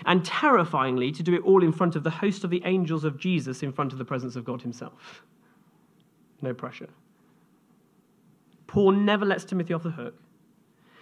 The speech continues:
And he never stops reminding Timothy that this is serious. It's God's house and Jesus is watching.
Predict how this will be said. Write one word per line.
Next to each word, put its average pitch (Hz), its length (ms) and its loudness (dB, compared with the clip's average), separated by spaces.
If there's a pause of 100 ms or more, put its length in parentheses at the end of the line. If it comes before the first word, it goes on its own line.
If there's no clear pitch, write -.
(200)
And 185 160 8
he 208 140 8
never 214 400 10
stops 220 320 2
reminding 196 360 6
Timothy 165 360 0
that 156 160 -2
this 165 160 -6
is 165 140 -4
serious. 196 540 0
It's 175 120 -6
God's 220 380 2
house 175 380 -2
and 165 140 2
Jesus 208 400 0
is 175 120 -2
watching. 147 420 -2